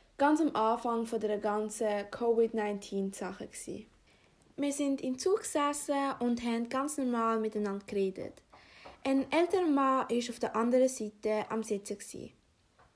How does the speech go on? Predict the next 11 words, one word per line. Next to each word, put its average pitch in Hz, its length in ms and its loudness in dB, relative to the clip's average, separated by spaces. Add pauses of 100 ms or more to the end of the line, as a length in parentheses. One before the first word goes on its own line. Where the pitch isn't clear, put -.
(260)
Nach 330 160 2
ein 403 80 2
paar 403 260 4
Minuten 392 600 4
ist 277 180 2
eine 262 140 2
asiatische 247 640 0
Frau 226 360 2
mit 226 140 -2
ihrem 220 220 2
Kind 226 460 -4